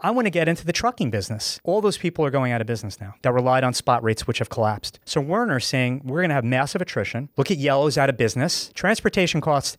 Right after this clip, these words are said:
have bottomed. They are now gonna start reaccelerating. Now, to what extent, we'll have to see. But you already are planting the seeds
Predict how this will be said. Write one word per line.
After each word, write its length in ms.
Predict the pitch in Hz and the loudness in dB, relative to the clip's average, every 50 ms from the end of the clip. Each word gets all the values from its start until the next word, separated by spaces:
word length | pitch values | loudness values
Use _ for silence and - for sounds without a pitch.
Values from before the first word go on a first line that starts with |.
| _ | _
have 180 | - 147 131 113 | -2 -2 0 2
bottomed. 400 | 127 120 113 98 92 98 - _ _ _ - | 2 2 2 0 -2 -8 -14 _ _ _ -4
They 140 | 135 143 160 | 0 2 2
are 60 | 156 | 2
now 220 | 156 156 151 147 | 4 4 2 2
gonna 220 | 143 127 143 135 135 - - | 2 2 2 0 0 -2 -6
start 260 | - - 131 123 120 | -4 0 0 0 0
reaccelerating. 680 | 123 131 147 147 - - 233 233 160 113 101 92 92 - - - - - | 0 -2 -2 0 0 0 0 2 2 2 0 0 -4 -10 -16 -14 -4 -2
Now, 80 | 143 | -2
to 140 | 135 - 160 | -2 -2 -2
what 140 | 156 180 190 | -2 0 0
extent, 260 | 185 - - 185 160 | -2 -2 -2 -2 0
we'll 120 | 147 139 | 0 2
have 160 | 127 151 135 - | 2 2 0 0
to 100 | - 117 | -2 -2
see. 300 | - 220 208 127 104 - - - - - - - | 0 2 0 0 -2 -4 -10 -20 -20 -20 -4 -2
But 140 | 185 185 | -2 0
you 160 | 170 175 185 165 | 2 0 0 2
already 320 | 208 220 220 208 190 180 | 0 0 0 0 -2 -2
are 140 | - - 160 | 0 0 0
planting 520 | - - - 185 185 190 185 - 175 156 151 | 0 0 0 2 2 2 2 0 0 0 2
the 80 | 143 | 2
seeds 600 | - - - 214 226 208 139 127 123 123 - - | 0 0 0 2 2 2 2 2 0 -2 -6 -8